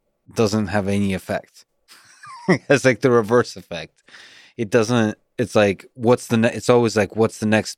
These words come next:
biggest thing?" Right? He's living that exponential growth, which I think that's the problem, that you have to have somebody who's constantly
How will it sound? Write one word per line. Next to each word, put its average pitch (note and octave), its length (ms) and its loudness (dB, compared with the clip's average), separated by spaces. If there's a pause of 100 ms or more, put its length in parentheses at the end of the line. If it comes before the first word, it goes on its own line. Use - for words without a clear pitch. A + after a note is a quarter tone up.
biggest G2+ 320 0
thing?" E2+ 260 -8 (400)
Right? F2+ 300 -4 (520)
He's A2+ 280 2
living A#2+ 380 4
that G#2+ 160 2
exponential G2+ 640 -2
growth, F#2 420 -2 (360)
which - 340 -2
I A2 100 -2
think - 680 -2
that's A2+ 340 0
the A2+ 100 -2
problem, G#2 760 0 (260)
that G2+ 280 0
you G#2 160 4
have G#2+ 200 -2
to - 100 0
have G2+ 120 2
somebody G#2+ 360 0
who's F#2+ 340 -2
constantly F#2+ 1200 -4